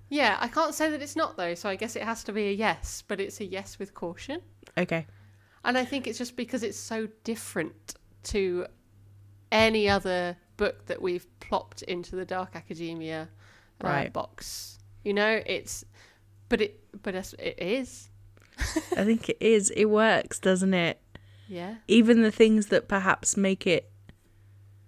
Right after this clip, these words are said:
Speaker 2: so it shouldn't work. <laughs> Yeah,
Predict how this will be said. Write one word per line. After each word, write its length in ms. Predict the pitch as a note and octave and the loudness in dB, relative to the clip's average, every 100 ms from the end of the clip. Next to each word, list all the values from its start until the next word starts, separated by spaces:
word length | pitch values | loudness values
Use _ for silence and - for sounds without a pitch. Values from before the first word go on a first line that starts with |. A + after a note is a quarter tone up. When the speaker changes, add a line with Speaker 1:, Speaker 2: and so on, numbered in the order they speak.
| _ - | _ 2
Speaker 2:
so 220 | - B3 | 10 10
it 120 | G#3 | 10
shouldn't 460 | - G3+ F#3+ A3 - | 6 6 8 4 6
work. 480 | B3 C#4 F4 D#4 - - - - | 8 8 6 0 -4 -4 -2 0
<laughs> 100 | - C4 - - - - - - - _ - - - - - - - | 4 2 2 -20 -20 -20 -20 -20 -20 _ -14 -10 -10 -14 -20 -14 0
Yeah, 300 | E3 D3+ | 4 4